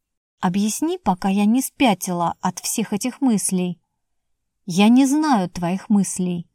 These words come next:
но почти уверен, что меня они не порадуют.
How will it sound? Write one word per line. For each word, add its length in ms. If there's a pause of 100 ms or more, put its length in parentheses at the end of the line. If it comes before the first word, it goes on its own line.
(460)
но 100
почти 500
уверен, 600 (720)
что 260
меня 460
они 280
не 160
порадуют. 840